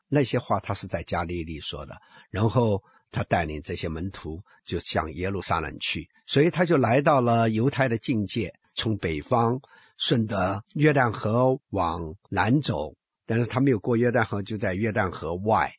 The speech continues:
就有许多的人跟着他，就有法利赛人来试探耶稣。这法利赛人，我们知道他是在以色列人当中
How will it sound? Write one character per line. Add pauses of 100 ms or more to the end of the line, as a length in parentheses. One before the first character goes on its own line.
(220)
就
有
许
多
的
人
跟
着
他， (280)
就
有
法
利
赛
人 (380)
来
试
探
耶
稣。 (340)
这
法
利
赛
人，
我
们
知
道 (360)
他
是
在
以
色
列
人
当
中